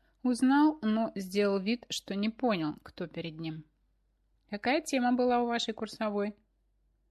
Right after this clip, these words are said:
«Преступление сексуальной направленности, как проявление внутренних имитаций».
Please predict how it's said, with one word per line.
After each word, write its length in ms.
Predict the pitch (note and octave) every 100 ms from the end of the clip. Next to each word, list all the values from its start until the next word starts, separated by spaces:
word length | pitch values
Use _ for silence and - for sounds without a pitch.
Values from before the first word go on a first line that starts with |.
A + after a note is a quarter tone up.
| _ _ _ _
«Преступление 720 | - B3+ - C4+ C4+ C#4 C#4+
сексуальной 520 | C#4 C4 - B3 A#3+
направленности, 840 | A#3+ B3 A3 G3 F3+ F#3 F#3 - F#3
как 240 | - G3
проявление 580 | G#3 G3 F#3 G#3 A3 A3
внутренних 600 | F#3+ F#3+ F#3 F#3 F#3+ -
имитаций». 720 | G3+ G#3 - E3 D#3+ - E3